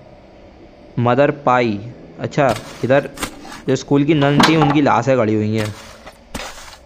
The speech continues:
ये क्या, एक ही बार में तीन तीन गाड़ दिए? <laughs> मतलब जगह कम पड़ गई थी क्या? <laughs> बताओ यार, देखो इसमें तो चार, पाँच, छः, सात एक साथ हैं,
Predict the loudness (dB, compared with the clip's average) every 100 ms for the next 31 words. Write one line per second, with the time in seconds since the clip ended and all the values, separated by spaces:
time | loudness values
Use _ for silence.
0 | -20 -20 -20 -20 -20 -20 -20 -16 -2 0
1 | 0 0 -4 0 2 4 2 2 2 4
2 | 4 2 2 2 2 2 0 0 0 2
3 | 2 2 2 2 2 2 0 -4 -10 -12
4 | -14 -16 -20 -20 -14 -2 0 2 2 2
5 | 0 -2 2 2 2 0 0 0 0 0
6 | -4 -12 -20 -20 -16 -6 -4 -6 -16 -20
7 | -20 -20 -10 -4 0 2 4 2 2 2
8 | -2 -10 -8 -4 -2 -2 -6 -4 2 4
9 | 4 4 2 0 -2 0 2 2 2 -2
10 | 0 0 2 2 0 0 0 2 0 0
11 | -2 -6